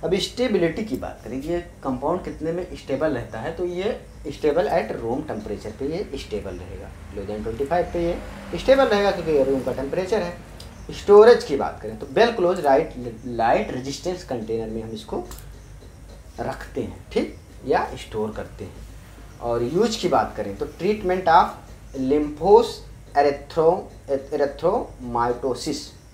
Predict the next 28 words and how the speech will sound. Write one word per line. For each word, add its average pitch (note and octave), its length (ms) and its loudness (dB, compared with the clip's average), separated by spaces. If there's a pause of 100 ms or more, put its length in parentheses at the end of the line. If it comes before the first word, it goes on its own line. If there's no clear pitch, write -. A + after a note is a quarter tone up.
(160)
में A#2+ 220 -4
भी B2 60 -10
इसका E3+ 380 0 (200)
यूज D3 260 0
है, D#3+ 300 -2 (380)
और B2 160 2
rheuma-, C3 400 2
अ, C3 540 2 (120)
क्या B2 100 -4
कहते C3 220 -4
हैं, D#3 100 0
rheumatoid C#3 960 2
arthritis A2+ 580 -2 (680)
में D3+ 140 2
भी C#3+ 60 -4
इसका E3+ 300 2
यूज F3+ 260 4
है, F#3 260 -2 (420)
और C#3+ 360 2 (560)
amino-, F3 720 4 (1120)
amino D3 300 2
suppressed, F3 760 4 (600)
ये C#3 100 0
सप्रेस E3 440 -2
तो D3 100 2
है C#3 140 0
ही G#3+ 100 4
है। G#3 280 -6